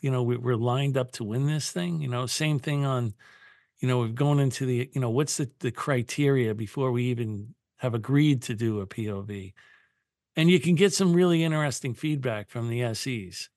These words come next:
They, they're gonna give you their perspective, um,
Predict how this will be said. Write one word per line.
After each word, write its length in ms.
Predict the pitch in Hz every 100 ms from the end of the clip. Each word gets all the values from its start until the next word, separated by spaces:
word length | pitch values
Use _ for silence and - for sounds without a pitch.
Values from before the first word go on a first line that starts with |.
| 135
They, 260 | 147 147
they're 220 | 127 151
gonna 260 | 139 196 190
give 220 | 147 156
you 100 | 147
their 180 | 135 127
perspective, 840 | - 113 - 135 127 - 185 - _ _ _ _ _ _ _ _ _ _ _ _
um, 540 | 127 123 120 113 107